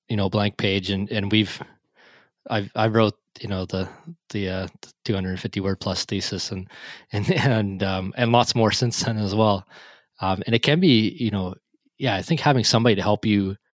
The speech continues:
depressurize a bit, deflate a bit, and kinda step back from it probably,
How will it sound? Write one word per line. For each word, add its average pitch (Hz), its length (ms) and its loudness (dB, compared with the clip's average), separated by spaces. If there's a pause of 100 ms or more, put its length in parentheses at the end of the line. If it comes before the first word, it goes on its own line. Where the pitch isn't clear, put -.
(140)
depressurize 123 840 4
a 123 60 4
bit, 135 300 0
deflate 110 440 2
a 135 40 2
bit, 139 380 2
and 98 320 -4
kinda 104 200 0
step - 300 0
back 107 260 0
from 110 220 2
it 120 160 2 (460)
probably, 110 600 0